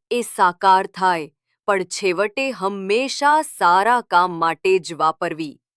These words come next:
મુલેશે પેન્સિલથી એક રોટલી દોરવી અને અરે, સાચી રોટલી સામે આવી ગઈ.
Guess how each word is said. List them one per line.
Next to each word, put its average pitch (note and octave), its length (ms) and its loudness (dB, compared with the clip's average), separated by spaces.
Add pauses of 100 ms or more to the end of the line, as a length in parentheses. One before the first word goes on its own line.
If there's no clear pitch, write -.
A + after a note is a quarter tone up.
(1900)
મુલેશે C4 540 -2
પેન્સિલથી A3+ 580 -4
એક C#4+ 260 -4
રોટલી F3+ 400 -2
દોરવી E3+ 420 0 (140)
અને G#3 200 0
અરે, A#3 440 0 (480)
સાચી D4+ 500 4
રોટલી F4 420 2
સામે C4 380 4
આવી E4+ 240 0
ગઈ. F4+ 260 -4